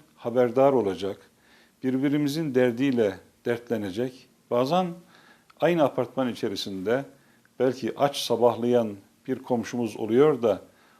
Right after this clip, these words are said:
ondan haberimiz olmayabiliyor. Halbuki biz komşusu açken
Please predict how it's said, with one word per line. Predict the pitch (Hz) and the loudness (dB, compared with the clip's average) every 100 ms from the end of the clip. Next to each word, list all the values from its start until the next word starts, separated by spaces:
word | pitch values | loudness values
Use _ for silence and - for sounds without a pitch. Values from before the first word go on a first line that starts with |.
| _ _ | _ _
ondan | 120 113 131 | -2 0 0
haberimiz | 107 110 107 120 | -2 -4 -4 -4
olmayabiliyor. | 123 120 123 131 123 143 139 92 - _ _ | -2 -2 -2 -2 -2 0 0 0 -6 _ _
Halbuki | - 107 135 127 107 104 | -8 -4 -4 -4 -6 -2
biz | 139 139 - _ _ _ _ _ | -4 -4 -16 _ _ _ _ _
komşusu | - 113 104 113 107 | -12 -12 -10 -10 -6
açken | 107 127 - 113 | -4 -6 -4 -4